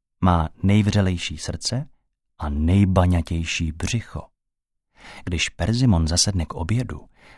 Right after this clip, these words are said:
dlouho nevstane od stolu. Spořádá tolik jídla, co by stačilo pro celou vesnici. Ale jídlo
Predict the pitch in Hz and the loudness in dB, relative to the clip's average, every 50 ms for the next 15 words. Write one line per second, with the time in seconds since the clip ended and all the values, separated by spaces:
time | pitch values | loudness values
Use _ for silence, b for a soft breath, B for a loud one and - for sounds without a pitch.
0 | b b - - 82 82 95 117 147 147 135 151 143 139 127 - - 131 131 - | b b -8 -4 -2 0 0 0 0 2 4 4 4 4 2 -2 0 0 0 0
1 | - - - - - - - 80 71 60 - - _ _ _ _ _ _ _ _ | 0 -2 -4 -2 -4 -4 -2 -6 -8 -8 -12 -16 _ _ _ _ _ _ _ _
2 | _ _ _ _ - - - 107 107 117 110 104 104 92 78 78 - - 123 139 | _ _ _ _ -12 -4 0 2 4 6 6 6 4 2 0 -2 0 2 4 4
3 | 165 165 - - 156 160 143 160 156 165 B B B B B B B _ - - | 4 2 2 0 0 0 2 2 2 2 B B B B B B B _ -8 -6
4 | 104 78 85 - - - 101 - - 107 107 101 - _ _ _ _ - 87 107 | -4 -4 -4 -4 -4 -4 -4 -4 -2 -2 -2 -2 -4 _ _ _ _ 2 2 2
5 | - - - 90 92 90 82 76 73 - - - 73 - - - - - _ _ | 2 2 0 0 0 -2 -2 -4 -6 -6 -8 -8 -10 -12 -12 -14 -14 -14 _ _
6 | _ _ _ _ _ _ _ _ _ _ _ _ _ - 110 104 101 92 90 95 | _ _ _ _ _ _ _ _ _ _ _ _ _ -2 0 0 0 0 0 0
7 | 131 165 175 - 120 110 101 95 92 | 0 0 2 2 2 2 2 2 0